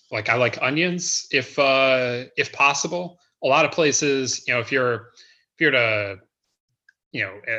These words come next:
at, at a big league stadium, like, they'll definitely have that for you. If you're at,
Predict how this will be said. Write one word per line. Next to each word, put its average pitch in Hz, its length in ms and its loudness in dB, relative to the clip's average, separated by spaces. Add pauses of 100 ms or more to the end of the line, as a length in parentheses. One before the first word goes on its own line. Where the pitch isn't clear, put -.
(380)
at, 131 160 -2
at 123 100 -2
a 110 40 -2
big 131 260 -2
league 113 240 -2
stadium, 107 540 -2
like, 101 180 -10
they'll 117 140 -4
definitely 107 300 -4
have 104 260 -4
that 104 160 -6
for 104 180 -12
you. 104 300 -10
If 110 200 -6
you're 107 200 -2
at, 101 320 -4